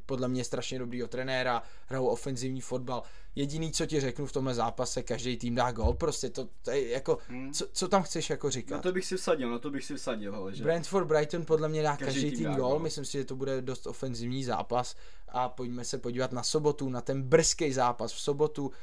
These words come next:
Speaker 1: ve třináct třicet Leicester Crystal Palace, ve kterým podle mě všichni budeme mít aspoň jednoho hráče. Ty tam možná budeš mít i dva.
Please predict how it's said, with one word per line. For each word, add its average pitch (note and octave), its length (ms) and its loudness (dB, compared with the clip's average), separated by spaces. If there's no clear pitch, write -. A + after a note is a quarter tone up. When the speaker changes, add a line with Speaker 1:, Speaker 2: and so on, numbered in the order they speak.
Speaker 1:
ve C3 120 -2
třináct D#3 460 0
třicet C#3+ 420 -2
Leicester D#3 420 6
Crystal E3 340 4
Palace, C#3 380 4
ve D3+ 140 6
kterým E3 300 4
podle E3 240 4
mě F3 180 2
všichni D#3+ 500 -2
budeme C3+ 280 0
mít C3+ 200 -2
aspoň C#3+ 300 -2
jednoho C#3 240 0
hráče. A#2+ 440 0
Ty C3+ 100 -2
tam C#3+ 220 2
možná C3+ 280 0
budeš C3+ 260 -2
mít C3+ 180 -2
i D3 60 2
dva. B2 280 0